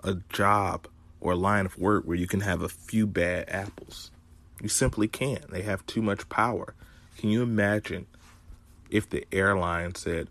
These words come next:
"Oh, eighty percent of our pilots are great, but twenty percent of you will probably crash"?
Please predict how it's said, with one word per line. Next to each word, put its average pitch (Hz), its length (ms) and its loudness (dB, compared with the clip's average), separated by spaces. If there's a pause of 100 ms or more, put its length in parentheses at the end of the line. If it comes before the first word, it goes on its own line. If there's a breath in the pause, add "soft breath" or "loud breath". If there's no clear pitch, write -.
"Oh, 113 400 2 (640)
eighty 127 200 6
percent 107 420 0
of 95 120 0
our 87 120 4
pilots 92 580 0
are - 60 -6
great, 90 420 2 (640)
but 151 120 0
twenty 170 260 2
percent 127 360 0
of 113 200 2
you 110 260 4 (580 soft breath)
will 104 120 4
probably 98 540 4
crash"? - 680 -4